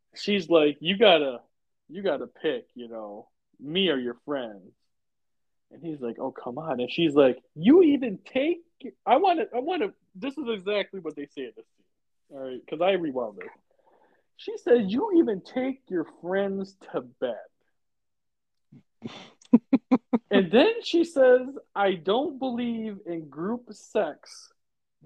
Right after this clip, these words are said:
Speaker 2: Mm-hmm.
Speaker 1: And then he just goes, "So you're going on vacation tomorrow?"
Speaker 2: He's like, "You, <laughs> you meet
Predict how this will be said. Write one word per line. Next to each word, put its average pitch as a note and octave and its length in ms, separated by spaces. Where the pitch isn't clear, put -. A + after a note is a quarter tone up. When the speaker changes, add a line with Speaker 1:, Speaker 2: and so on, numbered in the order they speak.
Speaker 2:
Mm-hmm. A2+ 500
Speaker 1:
And G3+ 120
then A#3 140
he B3 120
just A#3 180
goes, G#3+ 240
"So C#4 80
you're B3+ 80
going C#4 180
on A#3+ 100
vacation D#3 480
tomorrow?" - 440
Speaker 2:
He's G3+ 140
like, - 200
"You, G#3+ 440
<laughs> - 160
you A3+ 300
meet A#3+ 420